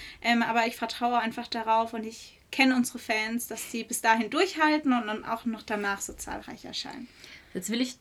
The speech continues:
Speaker 2: dich buchen für Hochzeiten, Sektempfang,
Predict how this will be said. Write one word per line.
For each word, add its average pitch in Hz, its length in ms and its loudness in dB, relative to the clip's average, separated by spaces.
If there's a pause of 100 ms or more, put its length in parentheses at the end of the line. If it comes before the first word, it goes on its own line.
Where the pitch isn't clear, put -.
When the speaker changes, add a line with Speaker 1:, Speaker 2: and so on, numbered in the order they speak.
(140)
Speaker 2:
dich 220 220 -4
buchen 302 480 4 (440)
für 233 600 0 (580)
Hochzeiten, 277 540 2 (1120)
Sektempfang, 262 580 2